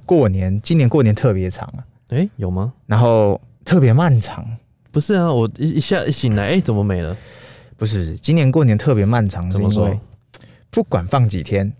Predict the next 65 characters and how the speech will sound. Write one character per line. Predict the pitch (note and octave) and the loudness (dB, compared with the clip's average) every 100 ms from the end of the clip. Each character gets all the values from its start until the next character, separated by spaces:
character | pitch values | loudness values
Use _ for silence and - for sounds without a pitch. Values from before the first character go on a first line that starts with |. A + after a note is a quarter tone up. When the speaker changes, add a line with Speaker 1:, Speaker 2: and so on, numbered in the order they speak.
| _ | _
Speaker 2:
嘿。 | G#2+ | -4
Speaker 1:
反 | A2+ A2 | 0 2
正 | D3 A#2+ | 2 0
你 | F#2+ | 0
都 | A#2 | 0
不 | A#2 A2 | 0 0
能 | G2 | 0
太 | A#2+ G#2+ G2 - - _ _ | 0 0 0 -4 -16 _ _
高 | - B2 | 0 2
调 | B2+ A#2 | 2 2
的 | F#2+ | 2
出 | - A2 | -2 -2
门， | G#2+ - - - B2+ | -2 -4 -10 -14 -6
也 | G#2+ | -2
不 | B2 | 0
能 | G#2 | 2
出 | G#3+ A#3 | 2 0
国， | G#2+ A1 | -2 -6
Speaker 2:
哎。 | - - _ _ | -8 -14 _ _
Speaker 1:
所 | - A2+ | -4 0
以 | |
你 | A2+ | 2
就 | B2+ | 2
觉 | A#2 | 2
得 | G#2 | 0
时 | G2+ G2+ | 0 -2
间 | G2+ A2+ | 0 0
特 | - F#3 C3 | 0 0 0
别 | G2 | -2
的 | F2+ | -4
长。 | F#2+ A#2 A#2 C3 - | -6 -8 -10 -12 -8
Speaker 2:
哎， | A#2+ G2+ - - _ _ | -8 -8 -16 -20 _ _
讲 | F#2+ | -8
到 | G#2+ | -8
出 | A2+ A2 | -6 -6
国， | G#2 F2 - A2+ - - - | -6 -10 -12 -14 -18 -20 -14
Speaker 1:
哎。 | - - | -14 -12
Speaker 2:
已 | |
经 | - A#2 | -6 -2
在 | B2+ | 0
十 | B2+ - G2+ | -2 -2 -4
年 | G2 | -4
没 | F#2 F2 | -4 -6
出 | - F2 | -8 -14
国 | - | -14
了。 | - - _ _ - | -20 -20 _ _ -4
Speaker 1:
我 | A2+ | -2
现 | A#2 D3+ | 0 0
在 | |
连 | C#3 A2+ | 2 2
出 | A#2 C#3 | 2 -2
天 | C3 C3 | 0 0
龙 | A#2 | 2
国 | G#2 G2 | 0 0
都 | G2+ | 0
越 | G#2+ | 0
来 | G2+ | 0
越 | G2 | 0
懒。 | F2+ A#1+ B2+ - | -2 -4 -8 -14
Speaker 2:
我 | - | -6
现 | A#2 D3+ | -2 0
在， | D#3 _ _ | -2 _ _
你 | - C3+ | -2 -2
好 | A#2+ C3+ | 0 -2
久， | D3+ | 0